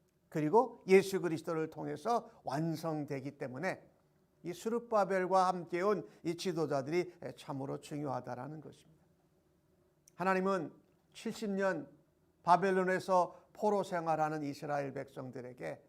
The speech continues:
그 시간은 정말 역사적으로 암울한 시기였습니다. 그런데도 하나님께서는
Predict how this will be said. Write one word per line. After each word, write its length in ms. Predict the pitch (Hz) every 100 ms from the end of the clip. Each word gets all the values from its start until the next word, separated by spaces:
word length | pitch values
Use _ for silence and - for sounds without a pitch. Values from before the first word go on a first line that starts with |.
| _ _
그 160 | - 175
시간은 560 | - 139 135 175 160 - _ _ _ _
정말 420 | - 139 165 160 - - -
역사적으로 1080 | 170 185 - 226 202 170 156 202 156 - - _ _ -
암울한 720 | 143 202 254 247 226 202 165 -
시기였습니다. 920 | 151 - 233 190 196 165 - 185 175 - _ _ _ _ _
그런데도 460 | - 175 170 175 165
하나님께서는 840 | 165 185 175 160 175 160 175 165